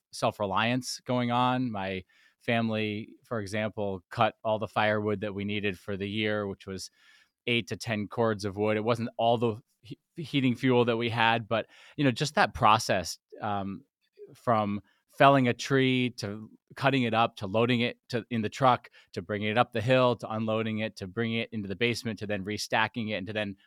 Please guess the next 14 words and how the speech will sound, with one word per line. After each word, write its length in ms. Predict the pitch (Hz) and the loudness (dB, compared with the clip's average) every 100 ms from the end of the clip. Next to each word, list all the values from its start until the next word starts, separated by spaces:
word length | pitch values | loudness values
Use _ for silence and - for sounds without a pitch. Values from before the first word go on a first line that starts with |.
| _ | _
ultimately 480 | 135 127 123 110 107 | -4 0 0 0 -2
having 280 | 101 107 104 | -2 -4 -2
it 40 | |
end 180 | 104 107 | -2 0
up 140 | 104 - _ - _ _ - | -2 -2 _ -20 _ _ -2
in 320 | 117 107 113 _ | 0 0 -4 _
the, 360 | - 104 101 110 _ | -4 -2 -2 -4 _
the, 220 | 117 107 - | -8 -8 -8
the, 200 | 113 101 95 _ _ - | -8 -10 -12 _ _ -18
the 60 | |
furnace 560 | - 135 143 101 95 - | 0 4 4 2 -2 -8
in 140 | 120 | -6
the 80 | 101 | 0
basement. 460 | 117 135 127 104 | 2 2 0 -6